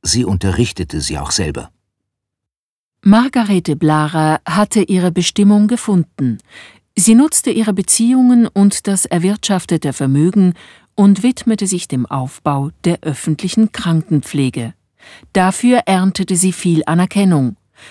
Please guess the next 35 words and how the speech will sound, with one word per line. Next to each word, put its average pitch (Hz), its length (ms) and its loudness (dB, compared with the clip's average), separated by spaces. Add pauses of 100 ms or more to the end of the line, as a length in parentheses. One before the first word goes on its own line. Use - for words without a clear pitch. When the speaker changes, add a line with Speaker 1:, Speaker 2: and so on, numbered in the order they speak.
(180)
Speaker 2:
So 277 320 2
auch 208 220 -4
vom 202 300 0
Reformator 175 920 -2
Martin 156 560 0
Butzer, 156 520 -4 (120)
der 156 280 0
in 170 220 0
einem 156 200 2
Brief 233 320 0
an 196 160 2
sie 180 180 0
schrieb: - 480 -4 (1120)
Speaker 1:
„Im 90 380 0
Wohltun 95 720 0
mit 82 220 -6
dir 110 180 -2
zu 80 300 -6
wetteifern, - 800 -8 (520)
ist 190 280 -2
nicht 73 240 -8
möglich. - 480 -12 (720)
Du 123 220 -2
hast 143 240 -2
ein 104 160 -2
Haus 98 360 -2
voll 117 340 -2
von 95 300 -2
Kindern, 92 540 -2 (260)
die 92 80 0
allein 110 440 0
durch 92 260 -4
dich - 260 -6
erhalten 85 480 -4
werden.“ 76 380 -6